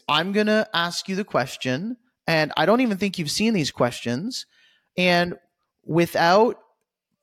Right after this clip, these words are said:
too much research or Googling, and again, I'm terrible at these games. I lose every single time we play them.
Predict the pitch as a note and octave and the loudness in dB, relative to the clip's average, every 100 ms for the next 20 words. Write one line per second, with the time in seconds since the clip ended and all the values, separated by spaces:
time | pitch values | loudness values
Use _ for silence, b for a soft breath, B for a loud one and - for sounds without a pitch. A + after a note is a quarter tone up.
0 | D#3+ E3 - G3 F#3+ F#3+ F3 F#3+ - F3+ | -14 -6 0 2 2 0 -2 -2 0 0
1 | E3+ - D#3+ D3+ D#3+ E3 D#3 C3+ B2+ C#3+ | 0 0 0 0 0 0 0 0 0 -2
2 | F3+ - C#3 C#3+ D3 C3+ C#3+ D3+ C#3 C3+ | -8 -4 -4 -2 0 -2 -2 -2 0 0
3 | B2+ A2+ A#2+ A#2+ B2 B2 B2+ A#2+ B2 A#2+ | -2 -4 -4 -2 0 0 0 -2 -2 -2
4 | B2 A#2 A#2+ A2+ C3 B2+ G#2+ | -4 -4 -2 -2 0 -2 -2